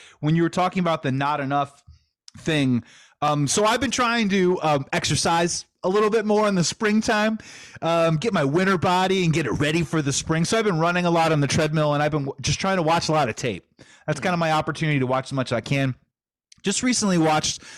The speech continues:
Speaker 1: um, some highlights of <laughs> Justin Fields from last year, uh, just, just for funsies, just for something to do. And the funny thing was, it also reminded me too as well that Justin Fields had some opportunities where he could have had some signature wins last year,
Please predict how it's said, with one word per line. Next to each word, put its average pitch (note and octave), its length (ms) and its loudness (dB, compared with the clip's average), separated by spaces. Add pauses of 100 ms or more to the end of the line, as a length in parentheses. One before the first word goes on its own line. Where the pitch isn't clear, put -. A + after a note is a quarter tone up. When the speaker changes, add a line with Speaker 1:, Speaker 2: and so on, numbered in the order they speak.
(340)
Speaker 1:
um, D3 160 0
some D#3 160 -2
highlights E3+ 420 2
of D3 80 -4
<laughs> - 120 -6
Justin E3+ 280 -4
Fields G3+ 320 -2
from D3+ 180 -4
last D3 380 -4
year, F3 380 0 (420)
uh, D3+ 280 2 (100)
just, - 420 -4
just A#3 180 -6
for F#3 140 -2
funsies, E3+ 380 -4
just D#3+ 180 -10
for D#3+ 80 -6
something E3 380 -4
to B2+ 80 0
do. F3+ 260 0
And D3 160 0
the C#3+ 80 0
funny A3+ 320 0
thing E3+ 240 -2
was, C3+ 340 0 (800)
it F3 160 0
also A3 400 0
reminded E3 560 2
me D3+ 140 0
too E3+ 240 0
as C3+ 100 -2
well D#3+ 200 0
that C#3+ 320 -4
Justin A3+ 320 -2
Fields F#3 280 0
had F3 200 0
some D3 180 -2
opportunities D#3 760 -4
where C3+ 100 0
he C#3 160 -4
could E3+ 180 -2
have D#3+ 80 0
had C#3+ 240 0
some C3 160 -2
signature D#3+ 680 -2
wins C3 420 0
last E3 340 -2
year, F3+ 260 -2